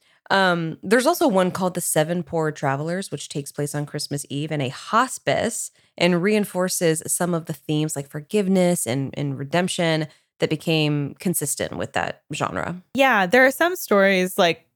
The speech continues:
Speaker 2: Timmy Turner of the Screw being an example of, like, it's just kind of, like, spooky for the sake of being spooky. But overall, they seem to have kind of, like,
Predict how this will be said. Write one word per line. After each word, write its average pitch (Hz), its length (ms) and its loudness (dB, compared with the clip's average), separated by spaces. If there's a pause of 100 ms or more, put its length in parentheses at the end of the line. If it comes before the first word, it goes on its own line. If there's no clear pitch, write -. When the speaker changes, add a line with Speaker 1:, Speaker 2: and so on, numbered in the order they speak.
(140)
Speaker 2:
Timmy 185 160 2
Turner 180 180 2
of 165 100 0
the 165 60 0
Screw 156 260 -2
being 151 160 -2
an 151 80 -2
example 147 420 0
of, 143 120 2
like, 131 160 0
it's - 160 -4
just - 220 0
kind 160 160 0
of, 127 100 -4
like, 131 180 0
spooky - 520 -8
for 143 140 -4
the 131 100 -2
sake 139 200 -2
of 151 120 -6
being 143 160 -6
spooky. 151 340 -4
But 165 140 2
overall, 175 560 4
they 151 160 0
seem 151 300 -6
to 147 120 0
have 143 340 -2
kind 147 240 -4
of, 143 120 -4
like, 139 240 0